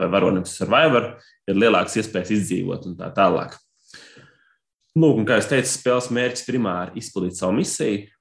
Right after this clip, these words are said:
un palikt dzīvam. Un par to, kādas misijas jau pastāstīju. Tā kā viņas var būt visdažādākās. Ir dažas labas, dažas ļaunas, sliktas, tad teikt, pirmo cipelnētiet, ir slikti. Jo tā spēles tematika galvenokārt ir par,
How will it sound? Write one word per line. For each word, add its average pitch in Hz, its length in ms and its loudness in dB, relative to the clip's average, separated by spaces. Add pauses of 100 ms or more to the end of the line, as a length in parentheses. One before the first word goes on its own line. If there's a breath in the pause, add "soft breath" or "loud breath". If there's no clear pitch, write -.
(100)
un 143 100 -2
palikt 92 280 -4
dzīvam. 80 360 -6 (1500)
Un 101 160 4
par 98 160 2
to, 113 180 4
kādas 90 280 0
misijas 104 340 2
jau 90 160 -2
pastāstīju. 90 680 -2
Tā - 60 -14
kā 95 160 -4
viņas 110 220 -2
var 92 80 0 (100)
būt 139 180 4
visdažādākās. 101 840 0
Ir 98 160 -2
dažas 107 320 0
labas, 180 360 0 (220)
dažas 98 300 -2
ļaunas, 160 400 -2
sliktas, 95 300 -8
tad 90 100 -12
teikt, - 160 -10
pirmo 104 320 -2
cipelnētiet, 120 800 0 (580 soft breath)
ir 120 220 2 (100)
slikti. - 480 -4 (300 soft breath)
Jo 98 80 -2
tā 98 160 0
spēles 117 360 2
tematika 135 520 0
galvenokārt 110 800 0
ir - 160 -8
par, 95 160 -2